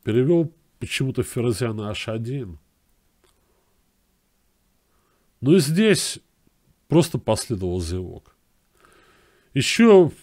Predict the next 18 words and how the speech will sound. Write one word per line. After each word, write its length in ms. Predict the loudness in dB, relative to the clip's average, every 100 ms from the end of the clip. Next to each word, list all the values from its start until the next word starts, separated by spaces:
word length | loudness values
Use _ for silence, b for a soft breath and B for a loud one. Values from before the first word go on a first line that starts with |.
| -20
вторая 480 | 0 6 8 8
возможность 580 | 6 2 0 -4 -4 -6
была 360 | -4 -4 -2 -2
у 80 | -2
Ан-, 240 | -6 -8
у 160 | -8 -6
Антона 400 | -4 -4 -2 -2
Гухара 400 | -6 -4 -2 0
выиграть 460 | 2 4 2 -2
эту 180 | -4 -8
партию, 420 | -8 -8 -10 -10
если 240 | -12 -8 -8
бы 160 | -6
он 180 | -6 -8 b b b b b 6
правильно 400 | 10 10 8 0
отступил 500 | -4 -6 -4 -2 -4
бы 140 | -4
ладьей, 560 | -4 -2 -2 -4 -4